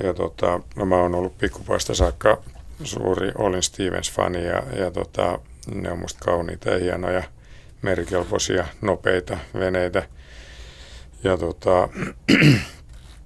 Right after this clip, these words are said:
ja vai-, vaikka se on, oli niinku vanhin konstruktio näitten joukossa, mi-, ö, jotka osallistu kilpailuun, niin, niin mä olin siitä huolimatta sitä mieltä, että se oli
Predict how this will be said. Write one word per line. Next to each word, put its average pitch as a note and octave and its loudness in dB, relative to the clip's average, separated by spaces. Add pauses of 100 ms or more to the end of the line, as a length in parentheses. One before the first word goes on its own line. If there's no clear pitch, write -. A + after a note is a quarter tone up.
(1300)
ja - 4
vai-, A2 8
vaikka G2+ 8
se G2+ 8
on, F#2 6 (180)
oli F#2+ 4
niinku F#2 -2
vanhin F#2 4
konstruktio F#2 2
näitten F2+ 0
joukossa, F2+ 2
mi-, F2 -2 (260)
ö, C#3+ -8 (1120)
jotka G2 0
osallistu F#2 2
kilpailuun, F2+ -2
niin, F#2+ -4
niin F2+ -2
mä F2 -4
olin F2+ -4
siitä F#2 -4
huolimatta F2+ -4
sitä F#2+ -2
mieltä, F2+ -4
että - -4
se G2 -2
oli F2+ -2